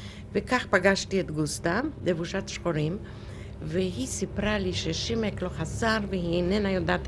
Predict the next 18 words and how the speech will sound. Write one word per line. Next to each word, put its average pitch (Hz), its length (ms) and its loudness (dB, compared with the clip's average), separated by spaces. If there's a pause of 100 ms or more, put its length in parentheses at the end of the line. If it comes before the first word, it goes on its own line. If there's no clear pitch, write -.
איפה 208 220 0
הוא 170 100 0
יכול 170 300 2
להיות. 151 340 2 (840)
אני 240 360 8
אמרתי 220 360 4
לה 196 160 4
שידוע 180 500 6
לי 233 160 4
שהוא 214 200 2
היה 196 260 8
אמור 196 200 6
לנסוע 180 460 2
ל-, 165 240 4 (280)
לוורשה. 147 560 0 (380)
ראיתי 247 500 2
שהיא 208 380 -4
במצב 190 480 0